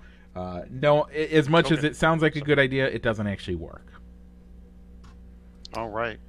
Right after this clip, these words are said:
Speaker 2: So, Mike, moving on. So, um, so because I, my pick of Chase Elliott came in higher than Denny Hamlin,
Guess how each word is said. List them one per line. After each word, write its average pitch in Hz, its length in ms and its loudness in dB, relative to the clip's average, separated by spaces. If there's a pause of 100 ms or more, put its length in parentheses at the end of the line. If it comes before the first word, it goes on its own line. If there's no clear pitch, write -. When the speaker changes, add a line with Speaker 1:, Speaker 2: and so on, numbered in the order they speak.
Speaker 2:
So, - 120 -14
Mike, 151 220 2
moving 190 340 -2
on. 156 340 0
So, 143 340 -2
um, 123 400 2 (140)
so 151 140 -6
because 147 380 -2
I, 143 360 2
my 135 300 0
pick 156 240 -8
of 147 100 -8
Chase 156 300 -6
Elliott 147 360 -6
came 139 220 -6
in 120 60 -8
higher 135 380 -2
than 117 160 -10
Denny 123 260 -6
Hamlin, 143 420 -4